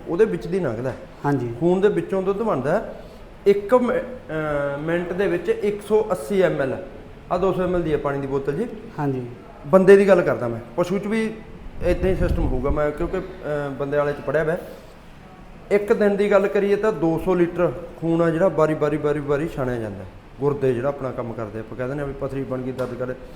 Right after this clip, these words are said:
Speaker 1: ਉਹ ਇਹ ਕੰਮ ਕਰਦੇ ਆ। ਤਾਂ ਹੀ ਇਹ ਪ੍ਰਮਾਤਮਾ ਨੇ ਦੋ ਲਾਏ ਆ, ਵੀ ਜੇ ਕੋ-, ਕਈ ਵਾਰੀ ਦਿੱਕਤ ਹੋ ਜੇ ਤੇ ਐਂ ਪਸ਼ੂਆਂ ਦੇ ਵਿੱਚ ਸਿਸਟਮ ਇਹਦਾ।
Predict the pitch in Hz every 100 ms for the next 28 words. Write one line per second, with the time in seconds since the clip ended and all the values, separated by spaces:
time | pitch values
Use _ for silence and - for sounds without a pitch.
0 | - - - 165 - 202 214 214 180 147
1 | 110 104 - - - - - - - -
2 | 180 214 226 220 208 185 196 180 156 135
3 | 120 113 113 - 147 175 175 - - -
4 | 170 170 180 170 165 165 147 143 147 151
5 | - - - - 123 107 82 - - -
6 | - - - - - - 202 208 175 147
7 | 127 123 104 123 117 107 120